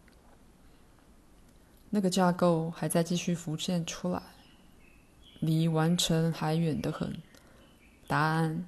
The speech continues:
还没有全部进来，我们仍在学习如何问对问题。当赛斯开始这本书时，我个人正在探讨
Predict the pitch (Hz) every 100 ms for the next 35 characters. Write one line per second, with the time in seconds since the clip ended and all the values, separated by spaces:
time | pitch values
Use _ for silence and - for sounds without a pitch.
0 | - - 160 151 156 147 - 151 196 -
1 | 185 - - - - - - - - -
2 | - - - 151 151 156 156 175 - 160
3 | 160 - 156 160 - 165 170 190 165 185
4 | 156 165 170 - - - - - - -
5 | - - - - _ - - - - -
6 | - - - - - - - - - -
7 | 180 180 180 180 175 180 170 - 170 170
8 | 160 147 156 156 - 180 175 - - 151
9 | 151 160 165 - 151 175 160 156 165 160
10 | 165 185 180 165 -